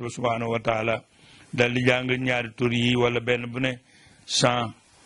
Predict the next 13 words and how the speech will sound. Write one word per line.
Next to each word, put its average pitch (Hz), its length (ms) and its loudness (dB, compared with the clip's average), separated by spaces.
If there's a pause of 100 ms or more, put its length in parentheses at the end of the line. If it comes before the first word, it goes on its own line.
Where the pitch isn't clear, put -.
(260)
boo 113 260 6
leen 123 220 2
boole 120 240 4
wala 117 260 2
nga 117 120 -2
boole 120 300 0
leen 117 240 -2
ñoom 113 220 -2
ñaar 110 300 -2 (180)
cent 120 380 0
fois, 113 360 0
deux 127 220 2
cents, 117 260 -2